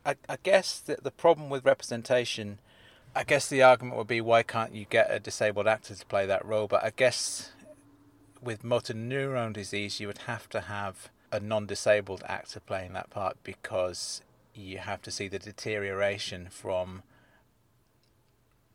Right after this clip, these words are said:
being physically able to being in a wheelchair and,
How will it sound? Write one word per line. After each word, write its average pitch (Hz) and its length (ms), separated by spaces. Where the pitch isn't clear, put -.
being 101 240
physically 92 400
able 95 320
to - 200
being 90 640
in 98 100
a 95 60
wheelchair 92 640
and, 90 600